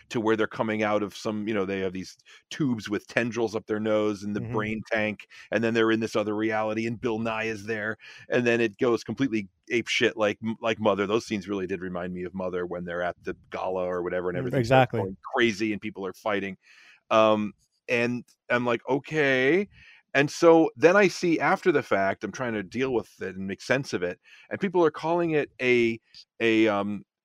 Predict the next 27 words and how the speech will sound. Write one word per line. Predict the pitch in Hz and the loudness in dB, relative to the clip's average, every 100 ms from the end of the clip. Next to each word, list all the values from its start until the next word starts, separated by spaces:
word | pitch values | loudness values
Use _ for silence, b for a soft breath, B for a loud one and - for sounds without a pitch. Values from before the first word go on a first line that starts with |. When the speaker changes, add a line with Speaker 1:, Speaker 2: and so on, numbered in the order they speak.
| _ _ _ _ - | _ _ _ _ -16
Speaker 1:
simulation | - 190 175 165 147 139 - 117 107 98 98 _ _ _ _ - | -4 0 2 4 2 2 -2 -2 -4 -6 -12 _ _ _ _ 0
thriller. | 113 90 76 _ _ _ _ _ _ _ _ _ _ _ _ | 2 2 0 _ _ _ _ _ _ _ _ _ _ _ _
So | - 170 | 2 4
is | 135 | 6
the | 156 | 4
idea | 147 151 175 | 4 4 4
that | 135 - - | 2 -4 -12
it | - 127 | -10 -8
really | 117 143 143 143 | 0 2 2 0
is | 135 | 0
a | 127 | -6
sci-fi | - 110 120 127 | -4 -2 -2 -4
thriller | 139 139 143 156 - | -4 -4 0 0 0
about | 110 - 104 - | -4 -2 -2 -4
the | |
fact | - 120 113 | -8 -8 -6
that | 104 | -8
we're | 107 | -6
living | 98 101 120 | -4 -2 -2
in | 117 | -2
a | |
simulation? | 104 101 90 80 101 - 226 - B B | -4 -6 -6 -6 -6 -6 -8 -12 B B
Because | - 104 | -10 -8
I | 123 | -4
didn't, | 180 196 156 - - 98 | 0 2 0 -8 -14 -8
it | 147 - | -6 -2
does, | 196 | -2